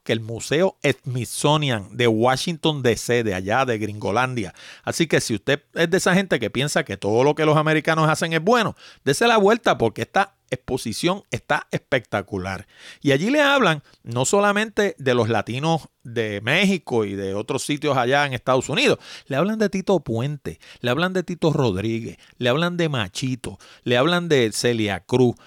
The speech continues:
le hablan de Barreto, le hablan de La Fania.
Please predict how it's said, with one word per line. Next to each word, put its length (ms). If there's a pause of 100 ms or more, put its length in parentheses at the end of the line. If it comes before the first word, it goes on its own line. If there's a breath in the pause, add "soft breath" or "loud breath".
(160 loud breath)
le 100
hablan 280
de 140
Barreto, 680
le 100
hablan 260
de 100
La 160
Fania. 480